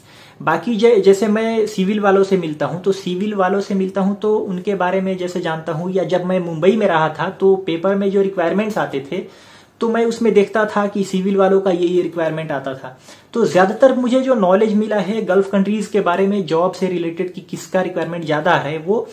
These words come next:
अ, मुझे paper से मिला है। Paper से बोलिए या जो LinkedIn पे, same वही paper का कटिंग LinkedIn पे भी डला होता है और paper का cutting नहीं होता है तो वो लोग अपना अलग से type करके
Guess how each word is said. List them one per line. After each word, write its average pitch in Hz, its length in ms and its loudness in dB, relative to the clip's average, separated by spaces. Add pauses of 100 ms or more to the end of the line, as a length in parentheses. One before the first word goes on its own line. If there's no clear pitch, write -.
(340)
अ, - 20 -6
मुझे 151 440 0
paper 196 420 0
से 196 180 2
मिला 147 220 -2
है। 120 260 -8 (300)
Paper 165 280 0
से 220 160 -2
बोलिए 214 420 0
या 240 320 -2 (880)
जो 170 140 0
LinkedIn 185 500 0
पे, 220 140 -2
same 214 220 -2
वही 202 240 2
paper 196 360 0
का 202 140 -2
कटिंग 185 400 0
LinkedIn 180 440 -4
पे 180 100 -4
भी 190 120 0
डला 180 220 -2
होता 170 300 -4
है 196 180 -4
और 170 120 -4
paper 165 360 -8
का 190 100 -6
cutting 185 360 -4
नहीं 190 160 0
होता 185 200 0
है 214 120 -2
तो 233 120 -6
वो 165 160 -4
लोग 214 160 -4
अपना 175 280 -4
अलग 170 340 -6
से 208 180 -6
type 165 320 -6
करके 202 300 -4